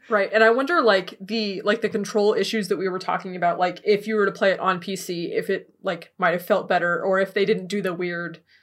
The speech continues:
like, forced, force your, like, reticle around when you're moving up and down inclines. I don't know. I don't know how that was handled on P C, so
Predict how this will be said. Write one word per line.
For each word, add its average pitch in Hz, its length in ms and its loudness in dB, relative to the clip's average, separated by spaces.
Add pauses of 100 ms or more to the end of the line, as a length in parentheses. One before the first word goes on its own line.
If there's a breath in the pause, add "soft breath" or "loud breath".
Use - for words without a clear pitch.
(220 soft breath)
like, 170 240 0
forced, - 600 -4 (520)
force - 340 -2
your, 170 260 -4
like, 180 160 -6
reticle 175 380 -2
around 170 360 -4
when 170 100 -8
you're 165 80 -12
moving 175 280 -8
up 165 100 -10
and 175 80 -10
down 165 160 -4
inclines. 170 360 -8
I 180 120 -2
don't 170 160 -4
know. 156 320 -8
I 180 60 2
don't 180 140 0
know 175 100 -4
how 175 120 -2
that 165 140 -2
was 165 100 -8
handled 160 300 -8
on 160 140 -6
P 185 140 -12
C, 170 340 -8
so 160 360 -8